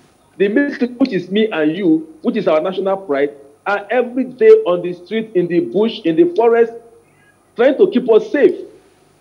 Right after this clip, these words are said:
But we don't, because we want to criticize the president, we want to attack the president because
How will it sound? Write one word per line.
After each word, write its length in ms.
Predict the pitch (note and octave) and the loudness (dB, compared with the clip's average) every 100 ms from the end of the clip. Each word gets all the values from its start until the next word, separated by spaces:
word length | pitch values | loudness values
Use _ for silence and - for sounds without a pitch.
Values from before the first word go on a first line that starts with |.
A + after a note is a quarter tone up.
| G3+ | 2
But 140 | A#3+ | 2
we 80 | A3 | 4
don't, 180 | C4+ - | -2 -2
because 300 | F#3 D#4 G#3+ | 2 2 2
we 60 | |
want 200 | G#3+ B3 | 0 0
to 100 | F#3 - | -2 -2
criticize 340 | E3 - G#3+ | -4 -2 0
the 100 | E3 | 0
president, 400 | - G3+ G#3+ A3 | -2 0 0 2
we 40 | F3 | 2
want 180 | G#3 - | 0 -4
to 80 | D#3 | -6
attack 240 | - G#3 | -6 -6
the 80 | D#3+ | -6
president 360 | F#3+ F#3 - | -6 -8 -8
because 200 | - G3+ | -6 -6